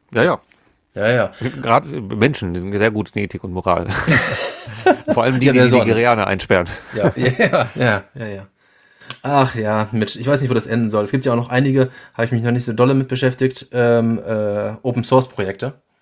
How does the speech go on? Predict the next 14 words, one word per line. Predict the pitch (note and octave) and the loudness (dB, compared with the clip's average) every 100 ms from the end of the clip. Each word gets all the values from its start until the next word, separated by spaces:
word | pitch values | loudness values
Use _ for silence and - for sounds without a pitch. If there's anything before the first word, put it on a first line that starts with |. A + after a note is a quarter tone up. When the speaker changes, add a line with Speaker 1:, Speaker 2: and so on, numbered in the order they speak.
| _ _ - | _ _ -12
Speaker 2:
in | G#2+ | -4
dem | G#2+ G#2 | -4 -2
Bereich. | G2 G2 | 2 4
Speaker 1:
Ja. | A#2+ A#2 - _ _ _ _ _ | 4 0 -6 _ _ _ _ _
Speaker 2:
Ähm, | A#2 A2+ A2 A2 A2+ - | 0 2 2 0 -2 -10
eins | A2 A#2 B2 | -6 -4 -2
hat | A2+ | -6
sogar, | - A2 G#2+ G#2+ A2 G#2 G#2 | -4 2 4 4 2 2 2
ähm, | G#2 G#2 G#2 G2+ F2+ A2 | 0 -2 -4 -6 -10 -8
Chat | - A2+ | -8 -6
G | A2+ | -6
P | A2+ | -8
T | - A2 A2 | -8 -6 -6
komplett, | - G#2 - G#2+ - | -6 -6 -2 -2 -4